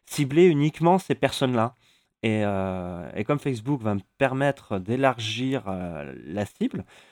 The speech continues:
eh bien de, de faire une publicité, euh, dans un second temps de mon spectacle, euh, auprès de personnes que je sais qui sont intéressées par la thématique de mon spectacle et qui auront une tendance, euh,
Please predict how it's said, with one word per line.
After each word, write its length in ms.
eh 80
bien 180
de, 580
de 140
faire 200
une 120
publicité, 720
euh, 200
dans 220
un 280
second 400
temps 240
de 180
mon 160
spectacle, 600
euh, 580
auprès 300
de 100
personnes 600
que 120
je 120
sais 280
qui 140
sont 180
intéressées 520
par 140
la 100
thématique 440
de 80
mon 100
spectacle 540
et 80
qui 160
auront 180
une 100
tendance, 520
euh, 340